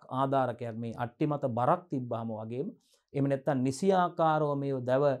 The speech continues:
අ, වියලීම සඳහා හැසිරීම සිදු කිරීමෙන් පුතේ මෙලෙස මේ එකාකාරී ඝනත්වයක් නොතිබීම හේතුවෙන් සිදුවන මේ ඇඹරීමේ ක්‍රියාවලිය පුතේ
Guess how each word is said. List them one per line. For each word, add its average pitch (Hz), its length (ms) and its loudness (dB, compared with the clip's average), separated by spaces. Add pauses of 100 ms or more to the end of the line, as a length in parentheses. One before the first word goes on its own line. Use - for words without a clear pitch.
(320)
අ, 123 100 0
වියලීම 147 480 4
සඳහා 123 460 0
හැසිරීම 170 640 2
සිදු 127 220 -2
කිරීමෙන් 120 440 -4
පුතේ 131 280 -4
මෙලෙස 120 300 -6 (520)
මේ 127 280 -2
එකාකාරී 123 840 4 (280)
ඝනත්වයක් 131 720 2
නොතිබීම 185 520 2
හේතුවෙන් 135 540 0
සිදුවන 135 400 -2
මේ 123 240 -6
ඇඹරීමේ 151 680 4
ක්‍රියාවලිය 117 600 -4
පුතේ 110 320 -4